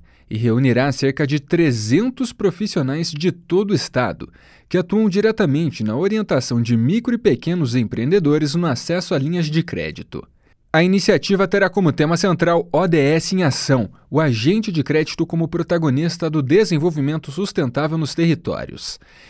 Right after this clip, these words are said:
e reforça o alinhamento da política de crédito estadual com os Objetivos de Desenvolvimento Sustentável da Agenda dois mil e trinta da onu.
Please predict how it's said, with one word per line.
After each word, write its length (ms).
e 80
reforça 580
o 40
alinhamento 640
da 100
política 480
de 100
crédito 440
estadual 560
com 140
os 140
Objetivos 720
de 200
Desenvolvimento 920
Sustentável 640
da 120
Agenda 280
dois 280
mil 140
e 60
trinta 440
da 120
onu. 400